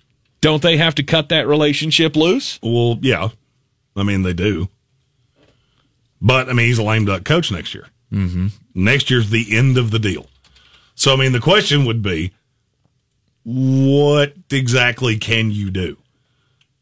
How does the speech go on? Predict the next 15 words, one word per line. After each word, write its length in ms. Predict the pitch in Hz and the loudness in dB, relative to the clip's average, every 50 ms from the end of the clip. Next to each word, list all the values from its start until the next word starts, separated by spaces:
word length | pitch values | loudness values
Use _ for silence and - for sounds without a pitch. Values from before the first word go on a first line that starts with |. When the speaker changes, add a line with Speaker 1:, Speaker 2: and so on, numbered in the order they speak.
| _ | _
Speaker 2:
But, 160 | - 147 165 175 | 2 2 4 4
I 20 | |
mean, 300 | 175 175 165 160 - - - | 4 2 2 0 -2 -4 -2
let's 200 | 147 170 170 170 | -2 0 0 0
be 120 | 156 165 156 | 0 2 2
really 240 | 156 151 143 139 135 | 4 4 4 4 2
honest. 380 | 135 123 92 78 - - _ _ _ _ - | 2 0 -2 -6 -10 -16 _ _ _ _ -4
Do 100 | 107 107 | 0 2
you 120 | 113 139 | 2 4
know 160 | 147 143 143 143 | 4 4 4 2
who 80 | 151 | 2
Michigan 380 | 151 143 143 143 143 131 120 113 | 2 2 2 0 0 -2 -4 -4
plays 240 | - 131 143 156 170 | -2 -2 -4 -4 -4
next 220 | 202 196 - - | -8 -10 -10 -12
year? 140 | 226 254 | -12 -12